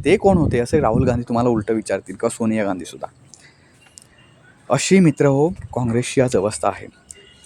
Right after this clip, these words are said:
एवढंच कशाला, मंडल कमिशनचे जे प्रमुख होते, बी पी मंडल, हे काँग्रेसमध्ये असताना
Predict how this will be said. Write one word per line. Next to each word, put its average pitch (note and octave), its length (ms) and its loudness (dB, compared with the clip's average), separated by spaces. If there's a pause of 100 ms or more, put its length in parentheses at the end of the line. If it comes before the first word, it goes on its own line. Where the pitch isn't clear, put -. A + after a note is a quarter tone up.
एवढंच G3 220 4
कशाला, G2 360 -4 (760)
मंडल D#3 580 2 (260)
कमिशनचे C3 960 0 (840)
जे B2 100 -2
प्रमुख D3+ 300 0
होते, A2 280 -4
बी A2+ 160 0
पी C3 120 0
मंडल, A2 340 0 (1120)
हे C#3 80 4
काँग्रेसमध्ये B2 600 0
असताना G2 360 -6